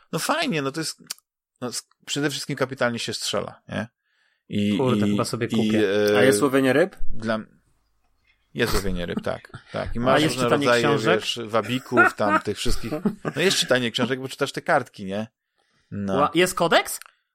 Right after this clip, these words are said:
Speaker 1: No jest kodeks, no. Znaczy, no, wiesz,
Speaker 2: Wow.
Speaker 1: taki, taki, taki kodeks, jaki, no, jaki masz, no nie? No, wiesz, masz,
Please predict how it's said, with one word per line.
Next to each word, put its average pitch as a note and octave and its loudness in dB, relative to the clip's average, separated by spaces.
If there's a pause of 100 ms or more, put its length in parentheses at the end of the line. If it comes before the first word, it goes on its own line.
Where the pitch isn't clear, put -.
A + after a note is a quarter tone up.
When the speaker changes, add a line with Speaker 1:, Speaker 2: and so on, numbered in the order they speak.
(140)
Speaker 1:
No A#2 -2
jest F#3+ -2
kodeks, F#2+ -2
no. F#2+ -14 (220)
Znaczy, B2 -4
no, E3+ 2
wiesz, D3+ -8
Speaker 2:
Wow. F#3 4
Speaker 1:
taki, D3 -4
taki, C#3+ -4 (920)
taki C#3 -8
kodeks, A#2+ -2
jaki, A#2+ -6 (260)
no, A#2+ -4
jaki A#2 -4
masz, C#3+ 0
no F#2 -10
nie? F#2+ -8
No, F#2+ -6
wiesz, G2 0
masz, B2 -2